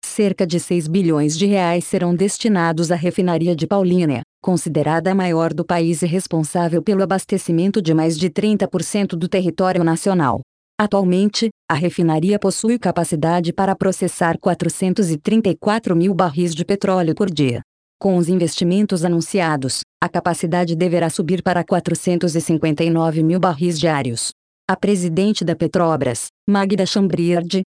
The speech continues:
afirmou que a empresa também pretende ampliar a produção de combustível sustentável de aviação e alcançar autossuficiência nacional em diesel até dois mil e trinta.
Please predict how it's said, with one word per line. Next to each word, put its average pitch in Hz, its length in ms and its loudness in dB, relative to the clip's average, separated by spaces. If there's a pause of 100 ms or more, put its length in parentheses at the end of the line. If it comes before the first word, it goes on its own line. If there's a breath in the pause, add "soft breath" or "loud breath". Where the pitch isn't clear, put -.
afirmou 185 480 2
que - 100 -2
a 190 40 0
empresa 185 440 2
também 190 400 2
pretende 185 520 0
ampliar 180 480 2
a 175 60 0
produção 208 500 0
de 180 100 0
combustível 202 720 0
sustentável 170 720 0
de 185 100 0
aviação 180 600 0
e 226 60 2
alcançar 202 580 0
autossuficiência 185 1000 -2
nacional 170 520 0
em 165 100 4
diesel 185 320 0
até 185 240 0
dois 208 240 2
mil 190 140 2
e 180 40 0
trinta. 131 440 -2